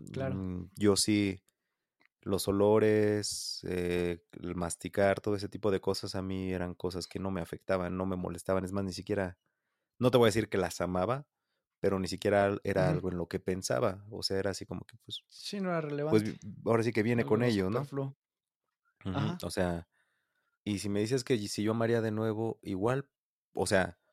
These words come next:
Speaker 2: pues sí, o sea, a esa edad seguiría haciendo lo mismo. A-, u-, ahorita, si me dijeras, "Oye",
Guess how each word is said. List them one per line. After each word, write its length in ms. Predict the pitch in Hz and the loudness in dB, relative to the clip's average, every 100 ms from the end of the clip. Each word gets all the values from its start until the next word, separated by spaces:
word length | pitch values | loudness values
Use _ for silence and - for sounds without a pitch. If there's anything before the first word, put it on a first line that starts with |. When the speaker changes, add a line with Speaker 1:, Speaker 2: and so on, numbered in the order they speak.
| _ _ _ _ _ _ _ _ | _ _ _ _ _ _ _ _
Speaker 2:
pues 180 | 104 104 | 0 0
sí, 100 | 190 | 0
o 80 | 120 | -2
sea, 120 | 107 - - | -2 -8 -4
a 160 | 92 92 | 2 4
esa 180 | 113 139 | 4 6
edad 300 | 139 113 - _ _ _ _ _ _ _ _ _ _ _ | 6 4 0 _ _ _ _ _ _ _ _ _ _ _
seguiría 320 | 101 95 95 | -2 2 2
haciendo 240 | - 95 92 | 2 0 0
lo 100 | 95 | 0
mismo. 320 | 113 95 92 | -2 -4 -4
A-, 200 | 95 90 - | -2 -2 -2
u-, 200 | 92 - | -4 2
ahorita, 540 | 92 95 101 - 90 | 6 6 4 -2 -6
si 140 | - 95 | -4 0
me 100 | 92 | 0
dijeras, 320 | 90 92 101 | 2 0 2
"Oye", 280 | 95 85 | 0 0